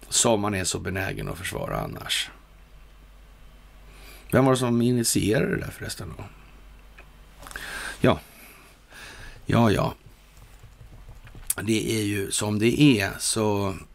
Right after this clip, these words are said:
ja, faktiskt. Det här med patent, det är ju någonting som, ja, det är ju egennyttigt, naturligtvis. Det är egennyttigt och syftande. Mm.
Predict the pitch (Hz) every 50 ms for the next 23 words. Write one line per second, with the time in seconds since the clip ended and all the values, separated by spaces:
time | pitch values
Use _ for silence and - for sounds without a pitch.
0 | - - - - 135 135 117 117 127 131 160 - _ _ _ _ _ - _ -
1 | - - 110 104 - - - 98 95 - - - - - - - - - - -
2 | - - - - - - 110 117 127 120 107 104 107 107 104 - - - 117 113
3 | - - 98 - 104 - 113 - - - - - - 113 107 107 113 107 104 110
4 | 110 110 113 113 107 98 95 90 - - 98 98 90 - - 101 98 87 - -
5 | - - - - - - - - - - - - - - - - 113 107 - -
6 | - - - _ _ - - 127 113 117 123 127 113 104 92 92 98 98 98 95
7 | - - - - - - - - - - - - - - - 104 104 - - -
8 | - - - - - - - - - 110 107 101 98 95 95 101 - - - -
9 | - 113 - - - - 101 - - - - - - - - - - - - -
10 | - - - - - - - - - - - - - 107 98 90 90 98 110